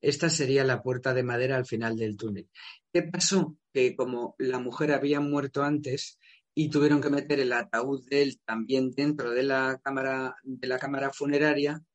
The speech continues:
pues hubo algo que se tuvo que quedar fuera, hubo cosas que se tuvieron que quedar fuera.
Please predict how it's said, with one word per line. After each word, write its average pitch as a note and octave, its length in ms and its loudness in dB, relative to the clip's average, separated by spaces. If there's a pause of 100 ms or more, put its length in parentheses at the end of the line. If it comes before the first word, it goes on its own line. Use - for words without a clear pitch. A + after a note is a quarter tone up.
(140)
pues A#2 420 -8 (120)
hubo C3 260 0
algo C3 240 0
que C3+ 100 -6
se B2 160 -8
tuvo B2+ 200 -2
que A2 140 -16
quedar G#2 260 -8
fuera, A2 280 -8
hubo A#2+ 240 -10
cosas B2 320 -12
que A2+ 140 -14
se G#2+ 80 -10
tuvieron G#2 300 -4
que G2 100 -10
quedar F#2+ 260 -12
fuera. - 320 -20